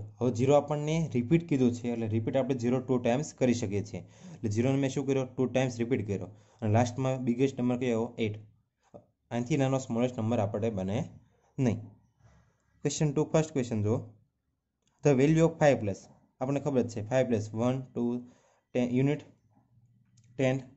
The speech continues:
હન્ડ્રેડ અને થાઉઝન્ડ. તો ફાઈવ થાઉઝન્ડ આવે.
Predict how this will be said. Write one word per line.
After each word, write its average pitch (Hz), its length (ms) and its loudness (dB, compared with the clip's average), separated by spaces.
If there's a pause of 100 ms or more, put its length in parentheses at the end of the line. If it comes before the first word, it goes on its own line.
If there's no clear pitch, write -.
(160)
હન્ડ્રેડ 123 260 4
અને 123 400 0 (500)
થાઉઝન્ડ. 98 360 2 (320)
તો 131 180 2 (380)
ફાઈવ 123 180 2
થાઉઝન્ડ 123 340 4
આવે. 123 140 4